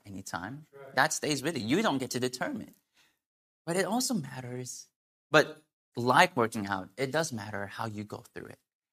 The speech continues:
Speaker 1: how you face it, how you get it done. And so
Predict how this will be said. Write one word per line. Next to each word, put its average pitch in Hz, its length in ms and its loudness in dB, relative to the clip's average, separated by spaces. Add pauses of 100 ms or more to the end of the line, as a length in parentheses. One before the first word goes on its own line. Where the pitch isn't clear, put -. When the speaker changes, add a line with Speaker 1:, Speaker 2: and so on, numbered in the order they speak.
Speaker 1:
how 143 400 8
you 120 340 -2
face - 500 -6
it, - 80 -10
how 170 640 2 (280)
you 123 200 -2
get 127 320 0
it - 260 -4 (100)
done. 110 300 -10 (960)
And 151 120 0
so 170 280 4